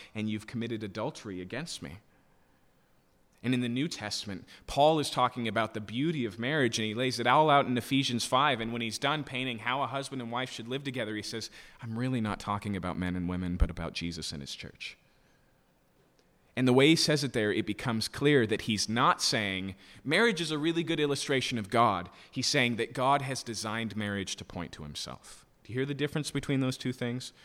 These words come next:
Right? If I'm giving you advice and I say it's kind of like an orange,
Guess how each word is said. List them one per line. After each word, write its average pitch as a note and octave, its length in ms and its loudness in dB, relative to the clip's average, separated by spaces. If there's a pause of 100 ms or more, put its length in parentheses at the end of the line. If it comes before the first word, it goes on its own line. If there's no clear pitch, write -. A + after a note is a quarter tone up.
(360)
Right? G#2 240 -4 (380)
If - 260 -10
I'm D#3 140 6
giving D#3+ 240 4
you C#3+ 140 2
advice A#2+ 420 2
and A#2+ 80 -4
I A2 60 -4
say A2+ 180 -2
it's A2+ 100 -4
kind C#3+ 280 0
of B2+ 80 -2
like A#2+ 180 2
an A2 80 -2
orange, A2 420 -2